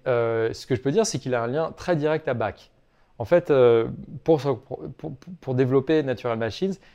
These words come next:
j'ai écrit onze algorithmes différents.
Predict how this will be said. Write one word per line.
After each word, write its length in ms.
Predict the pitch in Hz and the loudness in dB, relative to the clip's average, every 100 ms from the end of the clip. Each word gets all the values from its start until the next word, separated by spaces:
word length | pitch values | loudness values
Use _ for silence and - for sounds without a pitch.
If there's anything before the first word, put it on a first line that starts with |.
| _ 113 | _ 0
j'ai 240 | 117 120 | 2 2
écrit 500 | 113 - 196 196 - 180 _ _ _ _ _ _ _ _ - | 0 -2 -2 -2 -6 -12 _ _ _ _ _ _ _ _ -2
onze 240 | 175 175 | 0 2
algorithmes 520 | 160 127 131 135 131 | 2 2 0 -2 -4
différents. 480 | 107 104 110 113 | -8 -4 -4 -4